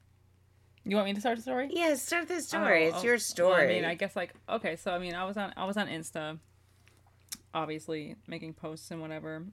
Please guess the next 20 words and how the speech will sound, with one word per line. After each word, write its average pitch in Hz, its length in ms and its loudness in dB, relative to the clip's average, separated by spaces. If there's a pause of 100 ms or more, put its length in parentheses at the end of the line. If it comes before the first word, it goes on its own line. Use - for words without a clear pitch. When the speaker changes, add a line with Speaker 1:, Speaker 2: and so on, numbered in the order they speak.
(120)
Speaker 1:
and, 170 400 -8 (840)
uh, 202 400 2
noticed 220 260 0
I 226 80 0
had 214 160 2
a 190 60 0 (100)
follower 165 480 0
from 165 180 -8
some 165 280 -8
person, 160 760 -10 (280)
or, 170 100 -4
like, 165 160 -4
a 156 100 -8 (800)
new 185 180 -4
follower, 156 600 -4 (140)
and 175 160 -6
then 175 120 -4
they 170 100 -4
had 160 120 -6
commented, 156 500 -8